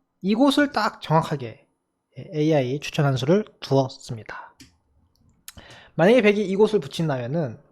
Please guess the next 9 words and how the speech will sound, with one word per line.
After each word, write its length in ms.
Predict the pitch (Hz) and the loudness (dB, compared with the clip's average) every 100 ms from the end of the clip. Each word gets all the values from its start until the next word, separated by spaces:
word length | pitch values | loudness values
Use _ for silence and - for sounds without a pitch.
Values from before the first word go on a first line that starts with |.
| _ - | _ -8
젖히고요. 680 | 131 - 147 123 117 190 _ _ _ _ _ _ _ _ _ _ _ _ _ _ _ | -8 -6 -6 -6 -8 -12 _ _ _ _ _ _ _ _ _ _ _ _ _ _ _
어, 100 | 131 | -10
이렇게 180 | 143 156 | -6 -6
붙여서 760 | - - 208 135 156 - _ _ _ _ _ _ _ _ _ _ _ _ _ _ _ _ _ _ _ - - _ _ _ _ _ - | -6 -2 0 0 -2 -6 _ _ _ _ _ _ _ _ _ _ _ _ _ _ _ _ _ _ _ -20 -20 _ _ _ _ _ -10
막아서 680 | 135 147 156 117 143 226 _ _ _ _ _ - | -2 0 -2 -4 -8 -12 _ _ _ _ _ -2
가닥을 680 | 135 151 196 208 226 226 _ _ - | 4 6 8 8 6 2 _ _ -4
쓰겠다, 800 | 208 220 - 120 123 113 - - | 4 6 6 4 2 0 -8 -4
이런 320 | 160 180 185 | 4 4 4
의도인데요. 460 | 147 147 135 107 - | 0 -6 -8 -12 -18